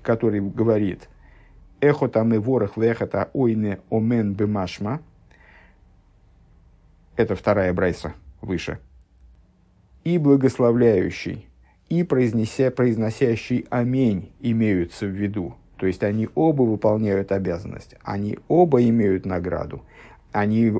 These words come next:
оба, э, ну вот, заслуживают похвалы, там, я не знаю, они, м, оба, у них у обоих есть определённая, определённая, и в обоих ролях есть определённая ценность.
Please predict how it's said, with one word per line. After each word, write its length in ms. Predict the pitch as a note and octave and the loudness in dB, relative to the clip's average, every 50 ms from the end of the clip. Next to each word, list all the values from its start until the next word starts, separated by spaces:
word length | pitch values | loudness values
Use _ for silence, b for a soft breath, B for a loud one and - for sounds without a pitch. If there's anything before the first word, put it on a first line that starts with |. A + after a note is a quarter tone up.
| - - - | -4 -2 0
оба, 600 | C3 C#3 F3 F3+ D3+ C3+ B2+ A#2 A2+ A2 G#2 F#2 b b b b b b b - - | 2 4 4 4 6 6 6 6 4 2 -2 -4 b b b b b b b -18 -10
э, 380 | - G2+ G2 F#2 F2+ F2 E2+ E2 - - _ - | -6 -4 -2 -2 -2 -4 -4 -6 -10 -14 _ -6
ну 160 | A2+ A#2+ A#2+ | -2 0 0
вот, 240 | G#2+ F#2+ - - - | 0 0 -2 -4 -6
заслуживают 920 | - G#2 A2 G#2+ G#2+ - - C#3+ B2+ A2+ A2 A2 A2 G2+ G2+ G2+ G2 - | -8 -4 -4 -4 -2 -2 -2 -2 0 0 0 0 0 2 2 0 0 0
похвалы, 460 | - G#2 G2+ - G#2+ G#2+ G#2+ A2 A2+ G2 | -4 -6 -4 0 2 4 4 4 2 0
там, 160 | - D#2 E2+ | -4 -4 -4
я 60 | G2 | -4
не 80 | G#2 A2 | -2 -2
знаю, 220 | G#2+ G2+ F#2 F2+ | -4 -4 -4 -2
они, 220 | F#2 G2 G#2 A#2 B2+ | -2 0 0 2 2
м, 640 | B2 A2+ G#2+ A2 - - - G2+ F2+ D#2+ - - - - - | 2 2 0 -2 -4 -6 -8 -10 -10 -10 -10 -12 -10 -2 4
оба, 520 | C3 D3+ D3 B2+ B2 A2 G#2+ G2+ E2+ - - | 6 6 8 8 8 8 8 6 4 0 -2
у 80 | C3 C#3 | -2 0
них 220 | C3 C3+ A#2 - | 0 0 0 0
у 60 | B2 | 2
обоих 540 | A#2+ A#2 A#2 A#2 C#3+ G3+ G#3 D3 A2+ G2+ - | 2 2 2 2 0 2 2 2 0 -2 -2
есть 440 | A#2+ A#2 A#2+ B2 - - - - - | -4 -2 0 0 0 -2 -6 -14 -14
определённая, 1080 | - A2+ G#2+ - G#2+ G#2 G2+ A2 A2 A#2 A#2+ A2+ G#2 G2+ G2 F#2+ F#2 F#2 F2+ F2+ F2+ - - - | -10 -10 -8 -6 -6 -4 -2 0 2 4 4 4 2 2 0 -2 -2 -2 -2 -4 -4 -6 -6 -6
определённая, 680 | - A2+ - A2+ G#2 G#2 A#2 A#2 G#2 F#2+ F#2 F#2 F2+ F#2+ | -8 -6 -4 -4 0 2 2 2 2 2 0 -2 -2 -4
и 140 | - - | -4 0
в 60 | A#2 B2 | 2 4
обоих 340 | A#2+ C3+ D#3+ C#3+ A#2 G#2 - | 4 4 6 4 4 4 2
ролях 460 | A2 A#2 A#2+ A#2 G#2+ G2 - - - _ _ _ - | 2 2 4 4 2 2 0 -6 -18 _ _ _ -10
есть 200 | - A2 G2 - | -8 -6 -6 -6
определённая 600 | G#2+ - - G2 G2+ G2+ G2+ G2 G2 F#2+ G2+ G2 | -6 -6 -6 -4 -2 -2 -2 -2 -2 -4 -6 -6
ценность. 460 | - - A#2 G2 F2+ F#2+ - - - | -6 -6 -6 -6 -6 -8 -14 -16 -20